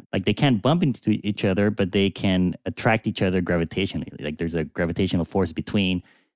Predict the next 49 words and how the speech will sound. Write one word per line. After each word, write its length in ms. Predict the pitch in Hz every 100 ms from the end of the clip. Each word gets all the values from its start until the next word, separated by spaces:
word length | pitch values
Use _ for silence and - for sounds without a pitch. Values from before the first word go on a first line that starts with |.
| _
the 80 | 92
two 160 | 104
particles 460 | 92 92 87 85 80
of 120 | 78
dark 240 | 95 107
matter. 280 | - 73 78 -
But 80 | 101
I 20 |
think 120 | 127
what 100 | 113
you're 60 | 104
saying 220 | 127 120
is 140 | 110
when 180 | 104 101
you 140 | 98
bring 260 | 95 120 123
them 220 | 113 101
really, 300 | 110 135 127
really 240 | 117 113 107
close 260 | - 175
to 80 | 175
each 120 | 139
other 220 | 127 120
so 160 | 113 117
that 180 | 101 92
wave 280 | 95 135 147
function 380 | 120 104 107
of 120 | 92 87
these 180 | 95
two 340 | - 101 90 78
dark 300 | 76 92 85
matter 200 | 92 85
particles 420 | - 87 82 85
starts 300 | - 80 -
to 100 | -
overlap, 540 | 98 90 131 147 113 -
then 200 | 101 95
there 140 | 98
are 260 | 98 95 - -
other 300 | 135 139 123
effects 400 | 113 104 95 -
that 120 | 90
start 320 | - 90 82
to 80 | 90
kick 280 | - 85 127
in, 500 | 123 87 90 - - -
other 280 | - 95 87
quantum 500 | - - 104 139 117
effects 460 | 113 - 82 85